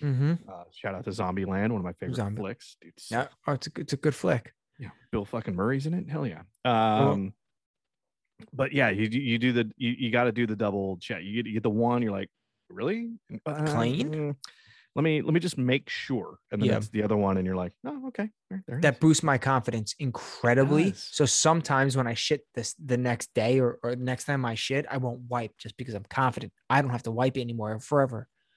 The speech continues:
Speaker 1: And then it typically comes back to haunt me, and I go, "What am I thinking? Of course I had to wipe."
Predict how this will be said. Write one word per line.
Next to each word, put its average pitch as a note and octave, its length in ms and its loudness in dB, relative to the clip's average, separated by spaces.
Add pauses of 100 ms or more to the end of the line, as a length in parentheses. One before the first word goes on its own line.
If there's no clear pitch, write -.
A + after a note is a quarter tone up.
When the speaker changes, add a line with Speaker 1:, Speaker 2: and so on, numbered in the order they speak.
(340)
Speaker 1:
And C#3 160 4
then C3+ 200 4 (160)
it C3 160 2 (920)
typically C3+ 460 2
comes B2 260 0
back A#2+ 240 2
to A2 80 -2
haunt B2 320 0
me, A2 240 -6 (220)
and C3 100 -4
I B2 40 0
go, A2 120 -2
"What A#2+ 220 2
am A2 80 2
I F#2+ 100 -8
thinking? A2 500 -6
Of - 140 -20
course - 300 4
I A2 40 0
had G2+ 120 -6
to G#2+ 160 -10
wipe." - 280 -14